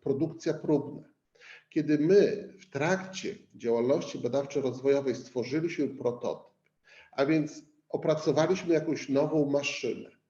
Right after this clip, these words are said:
którą chcemy sprzedawać, no to w pierwszej kolejności musimy proces technologiczny opracować.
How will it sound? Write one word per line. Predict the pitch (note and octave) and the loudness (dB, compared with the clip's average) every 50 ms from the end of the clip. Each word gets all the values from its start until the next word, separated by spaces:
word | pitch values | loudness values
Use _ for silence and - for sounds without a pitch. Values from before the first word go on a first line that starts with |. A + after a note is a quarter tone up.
| _ _ _ | _ _ _
którą | - - _ C#3 C3 B2+ - | -20 -4 _ 0 0 0 0
chcemy | - - - D3+ D3+ D#3 D#3+ C#3 | -2 -2 0 0 2 2 2 0
sprzedawać, | C3 - - - - - - C3 C3 B2+ C3 B2+ A2+ G2 F2 F2 G2 G#2 C3 D#3 - - - - _ _ _ _ _ - - - - - - - _ _ | -2 -2 -8 -12 -8 -2 0 0 0 2 2 0 0 0 0 -2 -4 -6 -6 -8 -12 -16 -20 -20 _ _ _ _ _ -20 -20 -20 -20 -20 -20 -20 _ _
no | - B2 B2 | -2 -2 0
to | - - D#3 E3 | 2 0 0 0
w | - - - - _ _ _ _ _ _ _ _ _ | -2 -8 -18 -20 _ _ _ _ _ _ _ _ _
pierwszej | _ D3 D#3+ F#3+ A#3 - - - E3+ C#3+ C3 - | _ 0 0 2 0 -2 -2 -2 -4 -4 -2 0
kolejności | - B2+ B2+ C3 B2+ B2 A#2 G2 F2+ - - - - - D#3+ | 2 2 4 4 2 2 0 -2 -2 -4 -8 -12 -10 -8 -6
musimy | D#3+ D#3 C#3 C3 B2+ - - - A2 G2+ G2 G2+ G#2 G#2 A2+ C3 D#3 F3+ - - - - _ _ _ _ - - - - _ _ _ | -4 -4 -4 -4 -6 -8 -6 -6 -6 -4 -4 -2 0 0 0 0 -2 -4 -10 -12 -16 -20 _ _ _ _ -20 -20 -20 -20 _ _ _
proces | - D3 A#2+ - - D#3 D3 - | 2 4 4 4 2 -2 -6 -4
technologiczny | - - - - G3 G3 G3 G#3+ - - D#4 - - - - - G#2+ E2+ | -4 -6 -2 0 4 4 4 4 4 2 -2 -2 -2 -4 -6 -4 -4 -4
opracować. | - - - - C2 - - - - - _ _ _ _ _ - - _ | -4 -8 -12 -16 -18 -20 -20 -20 -20 -20 _ _ _ _ _ -20 -20 _